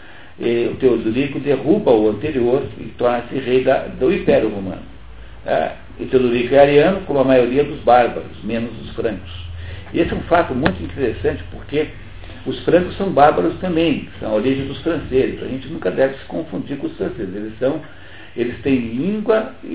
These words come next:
latina, mas os franceses são rigorosamente germânicos. É uma tribo germânica, como outra qualquer, é o Asterix, né, o,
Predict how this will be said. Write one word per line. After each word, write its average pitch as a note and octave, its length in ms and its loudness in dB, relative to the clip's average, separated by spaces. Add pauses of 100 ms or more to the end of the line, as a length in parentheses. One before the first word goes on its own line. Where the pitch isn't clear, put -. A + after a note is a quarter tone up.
latina, A#2 540 -2
mas G2 140 -4
os G#2 140 -10
franceses C#3+ 520 -4
são B2 140 -4
rigorosamente B2+ 960 -4 (100)
germânicos. D#3 480 -2 (1000)
É - 20 -2
uma A#3 220 4
tribo D3 280 -2
germânica, F3+ 460 2
como C#3+ 140 0
outra C#3 160 -2
qualquer, C3 480 4
é A2+ 80 4
o A2+ 100 4
Asterix, C3 500 2 (760)
né, C3+ 180 2
o, G#2+ 220 0